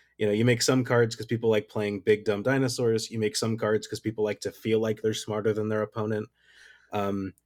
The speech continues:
but one of the player psychographics is what they call a, a Vorthos or a Melvin,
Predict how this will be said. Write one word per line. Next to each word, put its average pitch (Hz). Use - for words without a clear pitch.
but 117
one 156
of 156
the 127
player 104
psychographics 95
is 92
what 104
they 104
call 98
a, 90
a 95
Vorthos 95
or 95
a 90
Melvin, 95